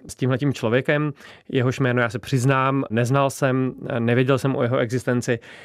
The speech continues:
A tak jsem se začal do toho rozhovoru, přečetl jsem si asi první tři věty, opravdu ne moc,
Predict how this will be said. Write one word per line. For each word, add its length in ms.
A 180
tak 120
jsem 100
se 120
začal 260
do 60
toho 160
rozhovoru, 380
přečetl 380
jsem 120
si 100
asi 180
první 500
tři 320
věty, 480
opravdu 360
ne 140
moc, 520